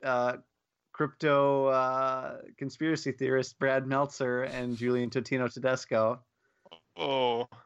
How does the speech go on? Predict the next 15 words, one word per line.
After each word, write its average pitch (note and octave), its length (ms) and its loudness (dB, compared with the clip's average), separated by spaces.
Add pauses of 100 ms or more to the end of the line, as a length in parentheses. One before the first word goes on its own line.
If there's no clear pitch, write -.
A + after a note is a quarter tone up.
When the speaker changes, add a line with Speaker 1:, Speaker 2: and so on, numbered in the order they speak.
(120)
Speaker 1:
J. C#3+ 180 0
Michael C#3+ 200 -2
Straczynski C3+ 680 0
and B2 100 0
Ed B2 160 2
McGuinness. A#2+ 720 -4 (1120)
Uh, A2+ 100 0
you B2 160 0
saw C#3+ 240 2
the C#3 100 0
Wade C3 300 0
Cassidy B2+ 460 -4
one. A2+ 440 -8 (200)
Walt C3+ 240 0
Simonson. C#3+ 840 -4